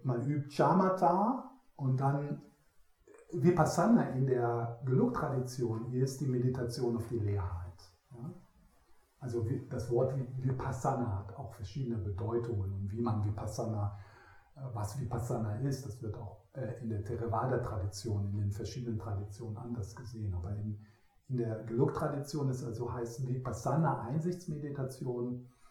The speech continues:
ist die Meditation auf die Leerheit. Also, und das heißt in der Gelug-Tradition,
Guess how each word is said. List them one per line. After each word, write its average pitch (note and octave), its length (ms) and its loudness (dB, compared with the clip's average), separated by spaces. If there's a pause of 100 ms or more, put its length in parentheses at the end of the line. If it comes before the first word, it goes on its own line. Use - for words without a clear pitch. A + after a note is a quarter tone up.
(260)
ist B2 540 0
die A#2 80 -2
Meditation A2+ 640 -2
auf F#2+ 120 -2
die - 140 -10
Leerheit. F#2+ 680 -8 (600)
Also, A2 220 -2 (800)
und C3 160 0
das - 220 2
heißt - 280 4
in C#3 100 0
der B2 100 2
Gelug-Tradition, A#2+ 1300 2